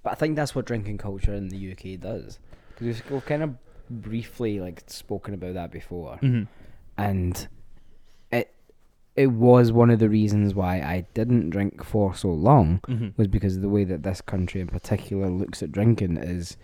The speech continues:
Speaker 1: as much as you can, as fast as you can.
Speaker 2: Yeah.
Speaker 1: Whereas, like, you go fucking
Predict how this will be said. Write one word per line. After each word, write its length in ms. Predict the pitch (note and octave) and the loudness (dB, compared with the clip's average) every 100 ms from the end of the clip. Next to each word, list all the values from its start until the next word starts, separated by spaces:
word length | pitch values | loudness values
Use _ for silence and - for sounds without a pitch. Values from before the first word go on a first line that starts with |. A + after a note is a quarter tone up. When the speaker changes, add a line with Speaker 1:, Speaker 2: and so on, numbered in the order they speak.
| - - _ - | -20 -20 _ -6
Speaker 1:
as 180 | G2+ F#2 | -2 2
much 480 | G#2 G#2+ C#2 - | 2 2 0 -4
as 160 | A2+ F#2+ | -4 -2
you 100 | F#2+ | -4
can, 380 | - G#2 G2 F#2+ | -6 -8 -8 -12
as 120 | F#2 | -12
fast 440 | - F2 G2 - | -12 -10 -10 -12
as 100 | B2 | -12
you 80 | G2+ | -12
can. 260 | F2+ D#2 G2+ | -12 -16 -14
Speaker 2:
Yeah. 220 | - C#3+ - - - - - - | -6 -6 -6 -14 -20 -20 -20 -4
Speaker 1:
Whereas, 320 | C3 B2 A2+ | 0 2 2
like, 220 | A#2 G#2+ | -2 -2
you 60 | A2+ | -6
go 160 | A#2 | -4
fucking 480 | A2 - - G2 F2+ | -6 -6 -12 -10 -12